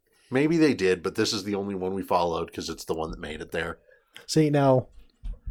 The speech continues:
Speaker 2: so, so are we gonna talk about the movie in general now?
Speaker 1: Yeah, we're
Speaker 2: I
Speaker 1: on
Speaker 2: think
Speaker 1: movie
Speaker 2: s-,
Speaker 1: in general.
Speaker 2: I mean, a lot of people complain because they say this movie shares a plot similar to another movie, like Planes, Trains, and Automobiles, about the guy trying to get home and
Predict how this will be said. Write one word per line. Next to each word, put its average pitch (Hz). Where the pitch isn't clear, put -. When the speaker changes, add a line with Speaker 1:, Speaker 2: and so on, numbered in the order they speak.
Speaker 2:
so, 139
so 143
are 135
we 135
gonna 135
talk 156
about 147
the 139
movie 151
in 139
general 156
now? 160
Speaker 1:
Yeah, 311
we're 196
Speaker 2:
I 156
Speaker 1:
on 123
Speaker 2:
think 110
Speaker 1:
movie 104
Speaker 2:
s-, 98
Speaker 1:
in 90
general. 101
Speaker 2:
I 156
mean, 175
a 156
lot 269
of -
people 196
complain 104
because 123
they 139
say 170
this 156
movie 135
shares 117
a 101
plot -
similar 104
to -
another 87
movie, 135
like 110
Planes, 147
Trains, 135
and 104
Automobiles, 117
about 104
the 107
guy 110
trying 113
to 113
get 101
home 107
and 101